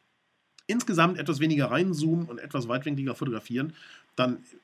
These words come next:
wäre das Bild nicht so gedrängt. So ist halt alles irgendwie in diesen, äh, Rahmen dieses Bildes reingequetscht und das ist nicht so meins. Und dann gehört das Bild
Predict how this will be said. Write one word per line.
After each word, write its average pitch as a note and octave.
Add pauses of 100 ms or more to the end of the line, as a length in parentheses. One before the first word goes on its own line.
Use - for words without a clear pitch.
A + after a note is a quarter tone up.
wäre C3+
das C#3
Bild E3
nicht D3+
so C#3
gedrängt. C#3
So D3
ist D#3+
halt D3+
alles F3
irgendwie D#3+
in C#3+
diesen, C#3+ (180)
äh, B2+ (240)
Rahmen D3+
dieses D3
Bildes C#3+
reingequetscht C#3 (420)
und C3+
das C3
ist A#2+
nicht C3+
so C3+
meins. B2 (1080)
Und G#2+
dann A#2
gehört A2
das G2+
Bild G2+